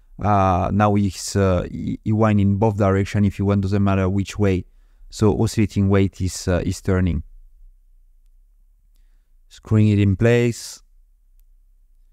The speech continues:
Putting, like, the rotor that I was talking, the big one. So this one doesn't matter in which direction it will turn. Gonna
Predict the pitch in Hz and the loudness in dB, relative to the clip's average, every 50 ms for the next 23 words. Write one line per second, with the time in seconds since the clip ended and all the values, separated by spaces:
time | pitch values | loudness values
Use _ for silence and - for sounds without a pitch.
0 | _ _ _ _ _ _ - 123 113 123 120 117 104 104 101 101 104 98 104 98 | _ _ _ _ _ _ -4 0 2 2 2 4 4 2 2 0 0 0 2 2
1 | 104 113 113 - 147 139 131 120 107 123 117 113 117 110 - 131 110 - 131 127 | 2 2 2 2 0 0 0 0 0 0 0 0 0 -2 -2 -2 -2 0 0 0
2 | 117 104 104 101 101 117 113 107 113 117 117 123 131 120 - - - - 101 98 | 0 0 0 0 0 -2 0 0 0 0 0 0 -2 -4 -6 -10 -8 -6 -4 -2
3 | 101 104 - 120 113 110 101 95 107 104 107 110 110 110 110 107 104 104 107 104 | -2 -2 -2 -2 0 0 0 0 0 0 2 2 2 2 0 0 0 0 -2 -2
4 | - - 107 98 101 95 - - 101 101 98 98 95 92 - - 113 117 120 131 | -2 -2 0 0 0 0 -2 -2 -2 -2 -2 -2 -4 -4 -2 0 0 0 0 0
5 | 135 - - - - - - - - - - - - - - - - - - - | -2 -6 -10 -18 -20 -20 -20 -20 -20 -20 -20 -20 -20 -20 -20 -20 -20 -20 -20 -20
6 | - - - - - - _ _ _ _ _ _ _ - _ _ - 107 107 107 | -20 -20 -20 -20 -20 -20 _ _ _ _ _ _ _ -20 _ _ -4 0 0 2
7 | 107 98 - | 0 0 -4